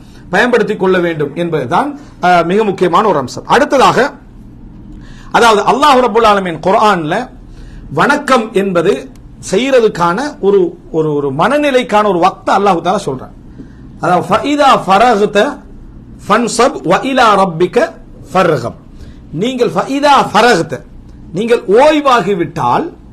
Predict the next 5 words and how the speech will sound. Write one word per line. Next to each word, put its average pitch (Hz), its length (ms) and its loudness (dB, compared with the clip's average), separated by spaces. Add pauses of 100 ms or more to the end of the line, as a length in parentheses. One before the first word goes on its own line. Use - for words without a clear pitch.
(180)
ஃபன்சப், 175 680 -4 (760)
நசப 214 460 2
அப்படின்னா 202 500 0
நிக்கிறதுன்னு 220 380 0
அர்த்தம், 190 280 -2